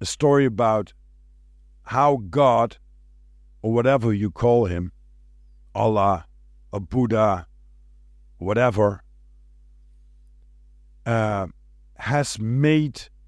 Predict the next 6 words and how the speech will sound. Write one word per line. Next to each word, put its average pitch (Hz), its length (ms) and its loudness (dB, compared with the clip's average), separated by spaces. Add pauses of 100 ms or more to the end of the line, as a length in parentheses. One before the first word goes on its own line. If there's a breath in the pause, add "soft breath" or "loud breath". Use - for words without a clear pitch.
(480)
this 135 600 -4 (1080)
realm 139 640 2
that 117 140 2
we 110 180 0
live 113 320 0
in, 98 240 -4